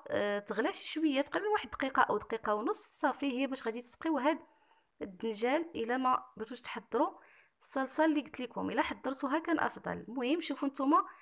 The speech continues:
سهله ديروها. خديت هنا الدنجال، غادي نقسموه على النص، غادي نحيد ليه الراس ديالو وداك ال-، شويه تيكون هكذا لتحت.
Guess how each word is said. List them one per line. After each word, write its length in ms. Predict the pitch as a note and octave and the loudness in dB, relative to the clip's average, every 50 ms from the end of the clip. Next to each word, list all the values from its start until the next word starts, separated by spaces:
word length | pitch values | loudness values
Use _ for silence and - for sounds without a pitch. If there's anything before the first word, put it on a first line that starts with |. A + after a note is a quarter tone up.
| - - _ - | -20 -20 _ -10
سهله 440 | - - - D4 D4+ B3+ A3+ B3 D4 | -6 0 4 4 4 4 4 2 0
ديروها. 500 | C4 A3 A#3 A3+ G#3+ G3+ F3 E3 - - _ _ _ _ - - - _ _ | 0 0 0 0 0 -2 -4 -8 -12 -18 _ _ _ _ -20 -20 -20 _ _
خديت 260 | - - C4 D#4+ D#4 B3+ | -2 2 2 2 4 4
هنا 120 | C4 C#4+ | 4 4
الدنجال، 480 | C#4 G3 G3+ A3 A3 G3+ F#3+ G#3+ A#3+ C4+ | 2 2 0 -4 -2 0 0 0 0 2
غادي 200 | B3 A3+ G#3+ G#3+ | 0 0 0 -2
نقسموه 380 | G#3 - - - A3 G#3+ G#3+ | -2 -2 -4 -2 -2 0 0
على 120 | G3 G#3 B3 | 2 2 0
النص، 340 | C4 G#3+ G#3+ C4 - - | 0 0 -2 -2 -2 -2
غادي 140 | A#3+ G#3+ G#3+ | -2 -2 -4
نحيد 280 | G#3 - - A3+ G#3+ F#3+ | -4 0 0 0 0 0
ليه 220 | G3+ G#3 G3 F#3+ | -2 -4 -4 -4
الراس 360 | F3 F3 F#3 A3+ - - - | -2 -2 -2 0 -2 -4 -6
ديالو 580 | F3+ F3 F#3 F#3 F3+ F3 E3 G3+ D4 G4+ - - - - - - _ _ _ - | -10 -12 -10 -8 -6 -6 -4 -2 -4 -4 -4 -8 -18 -20 -20 -20 _ _ _ -6
وداك 480 | - A3 A#3+ A#3+ A3+ A3+ A#3 A3+ - | -2 0 0 2 2 0 0 0 -2
ال-، 680 | G#3+ G#3+ G#3 G3 F#3+ F#3+ F#3 F3+ F3+ - - - - - - - - - - - | -4 -4 -4 -4 -4 -4 -4 -4 -6 -6 -8 -10 -12 -14 -18 -20 -20 -20 -16 -14
شويه 240 | - - D#4 G4+ G#4+ | -8 -4 -2 -2 -2
تيكون 340 | - C4+ A#3+ - - G3+ | -2 -4 -4 -4 -4 -4
هكذا 260 | G3+ G3 G3 F3+ F#3+ F#3 | -4 -4 -4 -4 -6 -6
لتحت. 380 | F3+ - - E4+ F#4 - - | -4 -6 -6 -6 -6 -8 -12